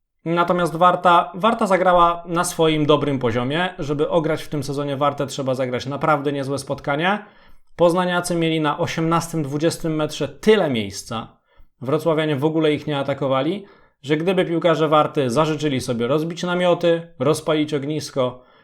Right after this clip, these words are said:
to nikt z Wrocławia nawet by ich na tym pikniku nie odwiedził. O godzinie dwudziestej trzydzieści Zagłębie Lubin mierzyło się z Górnikiem Zabrze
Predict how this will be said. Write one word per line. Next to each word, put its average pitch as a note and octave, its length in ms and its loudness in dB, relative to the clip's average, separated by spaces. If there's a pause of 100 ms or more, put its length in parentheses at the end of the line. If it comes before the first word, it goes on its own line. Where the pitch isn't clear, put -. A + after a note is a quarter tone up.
(160)
to B2 140 0
nikt E3+ 280 0
z A#2 80 -8
Wrocławia C3 600 0
nawet A2+ 280 -2
by A2 160 -4
ich - 360 -8 (100)
na A#2+ 140 -2
tym A#2 180 -4
pikniku A2 460 -6
nie G2+ 160 -6
odwiedził. F#2+ 500 -10 (680)
O G3+ 100 4
godzinie F#3 400 -2
dwudziestej D#3+ 480 -2
trzydzieści D3 540 -6
Zagłębie D#3+ 480 -2
Lubin C#3+ 300 -2
mierzyło C#3 340 -2
się C3+ 140 -8
z A#2 60 -10
Górnikiem C#3+ 480 -4
Zabrze C3 400 -2